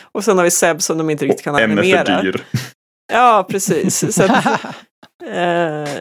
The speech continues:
Speaker 1: ja, det blir liksom inte så många kvar. Vader håller de väl på ett tag till. Eh, vad nu ska bli för någonting, ifall det blir någon flashback eller någonting sånt. Så att det är ju nästan bara kvinnliga karaktärer.
Speaker 2: Ja, och sen så en av de nya skurkarna,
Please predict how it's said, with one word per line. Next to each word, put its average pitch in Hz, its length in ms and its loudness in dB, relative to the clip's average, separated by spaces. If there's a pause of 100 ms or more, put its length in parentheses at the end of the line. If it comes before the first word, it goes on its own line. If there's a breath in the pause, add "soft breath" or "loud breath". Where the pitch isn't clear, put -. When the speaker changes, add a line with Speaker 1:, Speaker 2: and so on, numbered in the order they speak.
(720)
Speaker 1:
ja, 190 340 2 (600 soft breath)
det - 100 -20
blir 208 140 2
liksom 226 280 -4
inte - 120 -4
så - 120 -6
många 151 140 -6
kvar. 160 400 0
Vader 185 720 2 (240)
håller 156 300 0
de 143 100 0
väl 147 100 -4
på 139 180 -4
ett 147 80 -6
tag 147 220 -4
till. 160 260 -6 (1300 soft breath)
Eh, 202 180 -14
vad 147 340 2
nu 143 120 -4
ska - 160 -2
bli 151 180 -4
för - 100 -12
någonting, - 380 -8
ifall 156 180 -10
det 156 60 -8
blir - 140 -12
någon - 80 -8
flashback - 440 -10
eller - 100 -10
någonting 147 280 -12
sånt. - 240 -10
Så 185 100 -6
att 160 60 -6
det 160 80 0
är 196 120 2
ju 247 80 -2
nästan 190 320 -4
bara 82 300 -6
kvinnliga - 520 -14
karaktärer. - 600 -12 (480)
Speaker 2:
Ja, 151 320 4
och 143 80 2
sen 107 200 2
så - 100 -2
en 98 240 0
av 98 80 0
de 98 80 0
nya 92 200 2
skurkarna, 87 800 -2